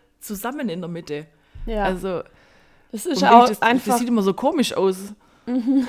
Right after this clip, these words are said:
Speaker 2: <laughs> Das ist auch einfach Körperbau. Manche haben's, manche haben's nicht. Ähm, manche
Speaker 1: Ja.
Speaker 2: erzwingen's und ist vielleicht dann auch gar
Speaker 1: Ja.
Speaker 2: nicht so gesund. Aber, Freunde,
Speaker 1: Ja.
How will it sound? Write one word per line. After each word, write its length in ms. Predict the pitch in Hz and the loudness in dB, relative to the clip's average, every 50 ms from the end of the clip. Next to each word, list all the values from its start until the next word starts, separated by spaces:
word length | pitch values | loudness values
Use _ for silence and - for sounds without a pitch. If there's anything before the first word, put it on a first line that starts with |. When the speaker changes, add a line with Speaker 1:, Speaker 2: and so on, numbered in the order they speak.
| - - - | -4 -2 0
Speaker 2:
<laughs> 1200 | 294 285 - 302 - - 277 262 - - 262 - - _ _ _ - 302 330 349 359 - - - | 0 0 0 -2 -2 -2 -2 -4 -4 -6 -10 -10 -12 _ _ _ -10 -8 -8 -8 -10 -12 -10 -4
Das 140 | - 240 247 | -2 -2 0
ist 80 | 262 - | 2 4
auch 160 | 233 240 - | 4 4 4
einfach 400 | - 233 240 240 - 233 220 - | 4 2 0 0 -2 -4 -6 -6
Körperbau. 640 | - - - 240 240 240 226 - - 214 214 214 214 - | -8 -4 -2 -2 -2 -4 -6 -4 -2 -2 0 0 -2 -4
Manche 420 | - 226 233 240 240 240 226 214 | -6 -4 -4 -2 -2 -2 -2 -2
haben's, 340 | 202 196 202 208 214 - - | 0 0 -2 -2 -4 -6 -6
manche 340 | 220 202 196 202 202 208 190 | -4 -2 -2 -2 -2 -2 -4
haben's 260 | 185 180 202 202 - | -4 -4 -6 -6 -2
nicht. 280 | 226 226 226 226 - - - - - - - - - - - - - - _ - - | 2 2 2 2 0 -4 -20 -20 -20 -20 -20 -20 -20 -20 -20 -20 -20 -20 _ -4 2
Ähm, 420 | - 226 220 220 220 220 220 220 208 - | 6 6 8 6 6 4 2 0 -2 -2
manche 320 | - 220 220 226 247 240 247 | 0 0 2 2 4 4 4
Speaker 1:
Ja. 40 | 226 | 2
Speaker 2:
erzwingen's 640 | 208 202 - - 208 226 226 233 226 226 220 - - | 2 0 -2 -2 0 2 2 2 2 0 -2 -2 -6
und 320 | 208 208 202 202 202 - | -6 -6 -4 -6 -8 -10
ist 380 | - 50 - - 226 208 - - | -12 -12 -8 -6 -6 -6 -6 -6
vielleicht 280 | 226 214 202 202 202 - | -6 -4 -4 -4 -4 -4
dann 100 | 202 190 | -4 -2
auch 140 | 196 196 196 | -2 -2 -2
gar 160 | 196 190 190 202 | 0 0 0 2
Speaker 1:
Ja. 80 | 196 | 2
Speaker 2:
nicht 100 | 185 - | 0 0
so 100 | - 190 | -4 -6
gesund. 540 | 190 202 190 - - 269 285 277 262 - - _ _ | -6 -6 -4 -2 -2 0 0 0 -2 -4 -8 _ _
Aber, 520 | - 226 233 233 220 226 226 233 - - - _ _ _ _ _ _ | 6 8 8 8 6 6 4 4 2 -2 -8 _ _ _ _ _ _
Freunde, 420 | - - - 214 214 214 214 196 202 | -14 -4 0 2 2 2 2 2 0
Speaker 1:
Ja. 160 | 196 196 | 0 -2